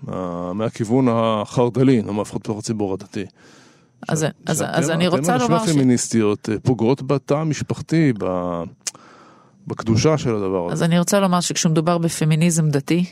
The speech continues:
Speaker 2: יש סולם ערכים שבא מתוך החיים הדתיים, שבהם כולנו התחנכנו, ואנחנו שמחות שהתחנכנו,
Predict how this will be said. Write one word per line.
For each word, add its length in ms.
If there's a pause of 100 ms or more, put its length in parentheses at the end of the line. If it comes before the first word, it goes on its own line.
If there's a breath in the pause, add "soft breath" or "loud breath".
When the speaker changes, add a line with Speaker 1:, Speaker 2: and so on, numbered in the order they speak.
Speaker 2:
יש 160
סולם 380
ערכים 520 (340 loud breath)
שבא 320
מתוך 360
החיים 720
הדתיים, 840 (580 loud breath)
שבהם 340
כולנו 420
התחנכנו, 720
ואנחנו 300
שמחות 420
שהתחנכנו, 760